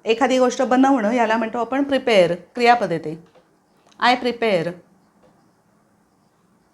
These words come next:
आता जेवण, याला आपण मील असं म्हणू शकतो. मील म्हणजे जेवण, कुठचंही जेवण, मग सकाळचं असो, रात्रीचं असो, कुठचंही असो. पण इथे सरळपणे ते रात्रीचं जेवण, जेवण आहे,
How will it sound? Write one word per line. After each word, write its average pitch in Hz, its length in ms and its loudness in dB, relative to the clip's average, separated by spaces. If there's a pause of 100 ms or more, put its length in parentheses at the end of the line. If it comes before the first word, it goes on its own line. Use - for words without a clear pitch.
(380)
आता 240 340 6
जेवण, 226 540 0 (360)
याला 226 180 2
आपण 254 260 2
मील 233 540 0 (200)
असं 208 220 -2
म्हणू 208 200 0
शकतो. 156 380 -8 (720)
मील 254 540 0 (200)
म्हणजे 226 260 0
जेवण, 190 360 0 (180)
कुठचंही 285 400 4
जेवण, 220 280 -2
मग 226 120 -4
सकाळचं 233 480 0
असो, 233 160 -4
रात्रीचं 220 440 -2
असो, 226 160 -8
कुठचंही 196 400 -6
असो. - 240 -14 (500)
पण 269 140 4
इथे 262 280 0
सरळपणे 262 520 0
ते 269 120 0
रात्रीचं 226 460 0
जेवण, 185 320 -4 (180)
जेवण 208 280 0
आहे, 208 200 0